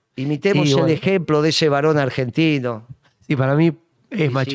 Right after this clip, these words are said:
Speaker 1: siguiendo
Speaker 2: para los
Speaker 1: su-,
Speaker 2: progres es machirulo.
Speaker 1: y siguiendo su camino.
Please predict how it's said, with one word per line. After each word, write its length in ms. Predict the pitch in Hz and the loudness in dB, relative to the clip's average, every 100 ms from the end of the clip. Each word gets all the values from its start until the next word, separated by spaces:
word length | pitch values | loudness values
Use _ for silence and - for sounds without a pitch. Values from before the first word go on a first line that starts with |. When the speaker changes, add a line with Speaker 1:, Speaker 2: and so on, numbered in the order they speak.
| 135 | 0
Speaker 1:
siguiendo 120 | 131 120 | 2 2
Speaker 2:
para 120 | 120 | 0
los 100 | 120 | 0
Speaker 1:
su-, 40 | |
Speaker 2:
progres 260 | 156 165 156 | 0 0 0
es 40 | |
machirulo. 380 | 127 117 113 98 | -2 -2 -4 -6
Speaker 1:
y 80 | - | -12
siguiendo 460 | - 139 160 160 143 | -8 -6 -4 -4 -6
su 180 | - | -8
camino. 760 | 117 139 156 156 147 127 117 113 | -8 -6 -6 -6 -6 -8 -12 -16